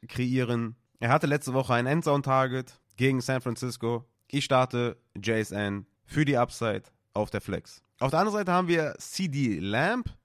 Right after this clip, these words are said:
der gegen Devon Witherspoon antreten muss. Und ja, der macht seine Sache natürlich sehr, sehr gut. Es ist ein schlechtes Matchup für Slot-Wide Receiver. Aber auch gegen Outside-Wide Receiver produzieren die Cornerbacks der Seattle Seahawks sehr gut. Trotzdem spielen wir natürlich C D Lamb.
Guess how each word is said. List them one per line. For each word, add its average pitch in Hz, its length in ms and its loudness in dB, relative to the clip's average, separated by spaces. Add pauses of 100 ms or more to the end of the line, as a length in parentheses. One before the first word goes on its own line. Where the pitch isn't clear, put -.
(140)
der 147 200 4
gegen 151 320 0
Devon 135 500 2
Witherspoon 170 880 0
antreten 156 440 0
muss. 143 360 -2 (300)
Und 143 180 0
ja, 170 160 2
der 95 280 -2
macht 123 220 0
seine 120 340 -2
Sache 127 200 -2
natürlich 123 280 -2
sehr, 123 140 0
sehr 113 100 -4
gut. 143 240 -4
Es 127 100 -4
ist 123 140 -8
ein 123 340 -4
schlechtes 131 380 -6
Matchup 127 520 -2
für 139 240 -4
Slot-Wide 131 640 -2
Receiver. 127 540 0 (180)
Aber 233 200 2
auch 220 120 -2
gegen 160 180 2
Outside-Wide 113 480 2
Receiver 104 300 -4
produzieren 110 460 -4
die 113 80 -4
Cornerbacks 113 460 -2
der 107 100 -6
Seattle 107 280 -6
Seahawks 107 440 -4 (280)
sehr 123 220 2
gut. 156 300 -4 (220)
Trotzdem 143 540 0
spielen 139 380 0
wir 139 80 4
natürlich 123 300 -2
C 123 100 -4
D 110 80 -2
Lamb. 117 380 -2